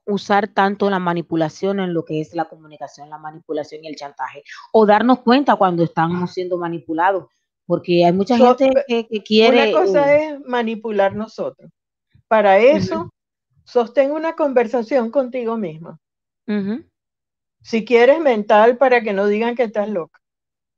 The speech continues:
Speaker 1: <laughs>
Speaker 2: Eh, ¿por qué manipulo? ¿Por qué no puedo pedir las cosas directamente? ¿Qué es lo peor que me puede pasar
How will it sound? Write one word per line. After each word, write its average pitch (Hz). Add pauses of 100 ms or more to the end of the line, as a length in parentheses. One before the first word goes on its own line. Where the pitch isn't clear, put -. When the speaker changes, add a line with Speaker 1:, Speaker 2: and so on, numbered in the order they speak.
(400)
Speaker 1:
<laughs> -
Speaker 2:
Eh, 208 (460)
¿por 214
qué 214
manipulo? 254 (1040)
¿Por 226
qué 247
no 254
puedo 269
pedir 247
las 262
cosas 247
directamente? 233 (600)
¿Qué 254
es 285
lo 311
peor 277
que 330
me 302
puede 240
pasar 190